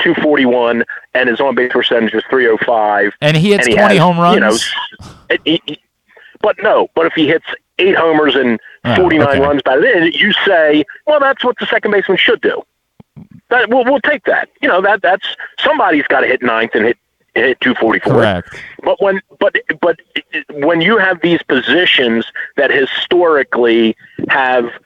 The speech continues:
Speaker 1: offense connected to them, and first base is one of them, then you need the offense. It's pretty simple. I mean, they just gotta find a better,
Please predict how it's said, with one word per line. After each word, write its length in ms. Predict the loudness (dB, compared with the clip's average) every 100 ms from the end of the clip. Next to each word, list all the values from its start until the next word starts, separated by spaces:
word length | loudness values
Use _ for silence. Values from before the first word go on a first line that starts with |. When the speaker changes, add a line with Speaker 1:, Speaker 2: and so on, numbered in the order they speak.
| -20 -20 _ -2
Speaker 1:
offense 500 | 0 0 0 -2 -2
connected 560 | -2 0 -2 -2 -4
to 140 | -2 -2
them, 400 | 0 -2 -2 -6 -6 _ _ _ _ _ _ _ _
and 200 | -6 -4
first 240 | -2 -2 0
base 200 | -2 0
is 120 | 0
one 180 | 0 0
of 60 | 0
them, 200 | -2 -4 -10 -14 -4
then 440 | 0 2 2 0
you 120 | 0
need 160 | 0 0
the 100 | 0
offense. 300 | 0 -2 -8 -14 -18 _ _ _
It's 120 | -6 -6 -6
pretty 180 | -4 -2
simple. 400 | -2 -2 -6 -12 _ -6
I 80 | -2
mean, 280 | 0 0 -4 _ _ _ _ _
they 100 | -4 -2
just 260 | -2 0
gotta 200 | 0 0 -2
find 240 | -2 0 -2
a 60 |
better, 540 | -2 0 0 2 0